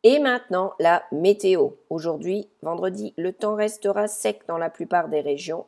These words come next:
en début de journée, mais la pluie se répandra du sud-ouest plus tard dans la journée.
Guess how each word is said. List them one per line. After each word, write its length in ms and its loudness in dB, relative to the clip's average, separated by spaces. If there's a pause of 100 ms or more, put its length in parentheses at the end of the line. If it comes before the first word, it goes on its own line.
en 100 -2
début 300 -6
de 60 -14
journée, 340 -6 (320)
mais 100 4
la 140 4
pluie 160 -6
se 120 -2
répandra 600 -2 (100)
du 160 -6
sud-ouest 680 -4 (380)
plus 160 -6
tard 520 -2
dans 180 -4
la 120 -2
journée. 320 -10